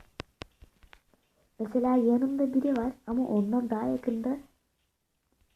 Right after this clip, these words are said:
takım arkadaşım, yani birbirimize dönerek takım olduğumuz bir kişi var. Hemen ota basıyorum. O kişiye vuruyorum. O da ihanet ettiğimi düşünüyor. Bana vuruyor. Öldürüyor.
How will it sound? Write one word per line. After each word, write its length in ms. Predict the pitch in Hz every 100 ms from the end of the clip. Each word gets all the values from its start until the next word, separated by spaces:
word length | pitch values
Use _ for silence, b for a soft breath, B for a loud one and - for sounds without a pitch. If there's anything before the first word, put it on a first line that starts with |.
| _
takım 360 | - 226 226 277
arkadaşım, 760 | 269 254 262 240 240 - 269 269 _ -
yani 320 | 214 208 196
birbirimize 640 | 214 214 214 233 233 254 254 - _ _ -
dönerek 480 | 233 254 269 269 -
takım 280 | 247 254
olduğumuz 480 | 254 247 247 247 247
bir 180 | 254 247 - _ _ _ _
kişi 220 | - -
var. 200 | 226 220 277 _ _ _ _ _ _ _ _ _ _ _ _ _ _ _ _ _ _ _ _
Hemen 240 | 320 359 370
ota 240 | 339 359
basıyorum. 460 | 349 339 302 311 330 -
O 100 | 294
kişiye 440 | - - 285 302
vuruyorum. 360 | 285 254 254 269
O 100 | 277
da 180 | 294 285 - _ _ _
ihanet 420 | 262 254 254 277
ettiğimi 420 | 285 277 247 226 220
düşünüyor. 360 | 220 240 277
Bana 180 | 262 262
vuruyor. 340 | 247 240 254
Öldürüyor. 640 | 277 233 233 214 208 170